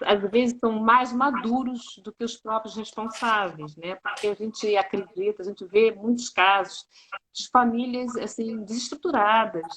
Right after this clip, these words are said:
né? Que precisam de um apoio, e o jovem. Então, é um trabalho realmente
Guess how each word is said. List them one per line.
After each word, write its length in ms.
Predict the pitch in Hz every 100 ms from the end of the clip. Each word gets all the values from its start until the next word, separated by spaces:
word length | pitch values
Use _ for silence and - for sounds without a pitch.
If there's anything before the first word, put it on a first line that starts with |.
| 220
né? 220 | 185 208
Que 100 | -
precisam 880 | - 208 - - 240 285 240 180 156 - _ -
de 80 | 160
um 80 | 156
apoio, 500 | 151 - 170 190 - _ -
e 40 |
o 100 | 269
jovem. 300 | 262 254 151 - _ - - - - - 202 - - _ - - _ _ _ _ - _ _ _ _ -
Então, 160 | 233 240
é 80 |
um 120 | 226 262
trabalho 480 | 269 - 202 214 240
realmente 680 | 233 220 208 233 - 247